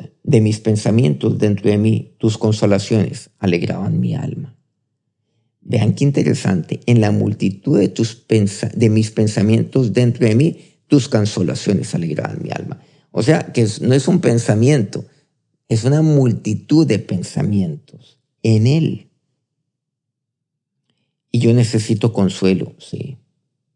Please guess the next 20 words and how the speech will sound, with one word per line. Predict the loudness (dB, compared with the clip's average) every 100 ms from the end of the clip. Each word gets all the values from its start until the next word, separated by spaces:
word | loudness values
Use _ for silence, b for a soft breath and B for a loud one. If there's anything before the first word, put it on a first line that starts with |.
| _ _ _ _ _ _ _ _ _ _ _ _ _
Seguramente | 0 2 2 2 0
usted | 2 2
ha |
experimentado | 2 0 0 0 2 2 2
pérdida | 2 0 0 -4
en | -8
su | -10 -8
vida, | -6 -8 -12 _ _ _ _ _ -2
pero | -2
¿sabe | 2 2 2
lo | 2
que | 0
hay | 0
que | -2
hacer | 0
en | 0
esos, | 0 0 -4 -2
en | 0
esos | 0 0 -4
instantes? | -4 -6 -2 -2 -2 -10 -12